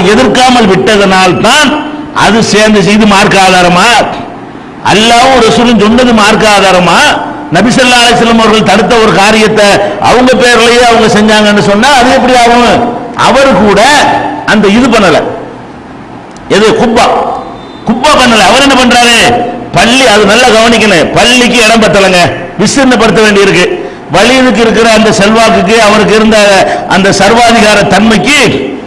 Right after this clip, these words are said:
இப்படி விஸ்தீர்ணப்படுத்த நினைச்சா ஐம்பது பேர் காலி பண்ணுங்கன்னு விஸ்தீர்ணப்படுத்திருக்கலாம். ஒரு உத்தரவு போட்டு எல்லாம் காலி பண்ணிட்டு போயிருப்பாங்க. இப்படி விஸ்தீர்ணப்படுத்த நினைச்சா விஸ்தீர்ணப்படுத்திட்டு போயிருக்கலாம். அவர்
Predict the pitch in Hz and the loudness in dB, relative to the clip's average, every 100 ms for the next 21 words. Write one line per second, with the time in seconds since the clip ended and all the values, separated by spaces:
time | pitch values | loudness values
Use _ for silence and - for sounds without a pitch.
0 | - - 170 214 208 190 220 202 180 180 | -14 -6 -2 0 0 2 0 2 0 0
1 | 190 190 185 254 233 - - - 208 233 | 0 0 0 0 2 0 0 -2 0 0
2 | 254 208 214 233 220 208 208 208 185 226 | 2 2 2 2 2 2 2 0 0 0
3 | 214 - 202 202 202 - - - 170 208 | 0 0 0 0 0 -2 -6 -8 -2 0
4 | 196 208 247 226 233 214 202 214 208 185 | 0 2 2 2 2 2 2 2 2 0
5 | 208 196 202 196 185 - - - - 190 | 0 0 0 0 -2 -4 -10 -4 -4 0
6 | 269 233 254 254 233 208 220 214 208 208 | 0 0 0 0 0 0 0 0 0 2
7 | 220 196 220 220 208 196 180 208 202 202 | 0 2 0 0 2 0 0 0 2 0
8 | 202 208 - - 165 220 | 0 -4 -10 -6 -2 0